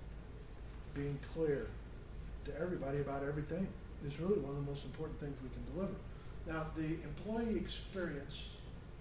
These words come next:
and employee engagement was the title of that, that little part there. And so look at it this way for a second. The employee experience is what I get as an employee. This is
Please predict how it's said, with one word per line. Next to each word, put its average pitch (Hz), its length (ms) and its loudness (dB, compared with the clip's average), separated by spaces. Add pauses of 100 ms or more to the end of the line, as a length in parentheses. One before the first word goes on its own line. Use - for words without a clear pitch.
(920)
and 151 140 -2
employee 156 560 0 (160)
engagement 180 500 6 (100)
was - 120 -2
the - 140 -4
title 165 340 2 (100)
of 120 80 -4
that, 127 220 -4 (320)
that 135 240 -4 (280)
little 135 220 -2 (140)
part 147 200 -2 (200)
there. 131 240 -6 (500)
And 147 140 0
so 160 340 2
look 240 160 4
at 262 140 4
it - 160 0
this 170 240 0
way 143 120 2 (120)
for 131 100 -4
a 123 60 -4
second. - 480 -4
The 139 80 -2
employee 220 480 0
experience 160 920 -2 (520)
is 143 240 0
what 165 140 0
I 135 180 -2
get 147 240 0 (800)
as - 160 -4
an 123 80 -4
employee. - 480 -4 (420)
This 185 180 -2
is 175 120 0